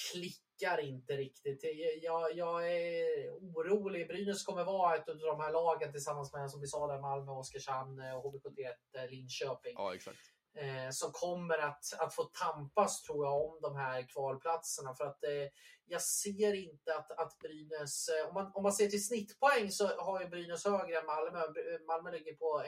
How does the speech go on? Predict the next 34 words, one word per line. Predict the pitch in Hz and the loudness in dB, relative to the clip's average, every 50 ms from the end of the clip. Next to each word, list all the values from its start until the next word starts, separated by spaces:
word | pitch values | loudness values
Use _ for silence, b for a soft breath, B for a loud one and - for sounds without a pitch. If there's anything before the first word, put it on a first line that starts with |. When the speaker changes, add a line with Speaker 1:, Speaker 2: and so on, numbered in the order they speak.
| 156 | -6
Speaker 1:
en | 151 139 | -8 -8
komma | - 151 156 | -8 -6 -4
nitton | 151 151 143 - _ - 165 156 | -4 -6 -6 -8 _ -6 -6 -6
och | 147 | -4
Brynäs | 147 147 147 143 139 - | -4 -6 -6 -6 -6 -8
ligger | 143 143 143 | -10 -10 -8
på | - | -6
en | 147 147 147 143 139 | -6 -6 -6 -8 -6
komma | - 147 147 143 | -6 -6 -6 -6
trettioåtta, | - 151 139 - 160 151 143 - _ _ _ - 208 202 - - B B B B B B B B B | -6 -8 -6 -2 -2 -2 -2 -4 _ _ _ 2 2 2 2 0 B B B B B B B B B
eh, | 156 151 147 143 139 | 0 0 2 2 0
om | 139 143 | 0 -2
man | 143 139 | -2 -2
ser | - 147 147 | -2 -2 -2
i, | 147 143 139 135 - | -2 -4 -6 -6 -6
i | 151 147 | -4 -2
en | 143 143 | -2 0
snitttabell. | - - 175 170 147 - - _ - 170 165 165 202 180 160 160 | -2 -2 -2 -4 -6 -10 -14 _ -6 -2 2 4 4 4 4 0
Men | 180 185 | -4 -8
i, | - - - - - - - - | -10 -12 -16 -20 -20 -20 -16 -14
det | 190 | -2
jag | 190 196 226 233 240 | 4 8 10 10 10
är | 226 | 8
lite | 214 208 - 220 | 6 4 4 2
orolig | 214 208 190 202 226 240 220 202 185 180 | 2 2 2 2 4 4 4 2 2 4
för, | - 190 185 | 4 4 6
det | 202 220 | 6 4
är | 202 | 4
att | 175 - - | 4 2 0
man | 185 185 | -2 -2
faller | - - - 180 175 175 170 165 180 | 2 4 4 6 6 4 2 0 -2
så | - - - - 170 165 151 - - - | -2 -4 -4 -2 -2 -4 -4 -6 -8 -6
himla | 214 202 160 139 135 143 151 160 170 156 | -4 -4 -4 -4 -4 -4 0 0 0 0
platt. | 151 - - 247 220 - - - _ - - - - | 0 2 2 4 4 4 2 -4 _ -8 -6 -6 -6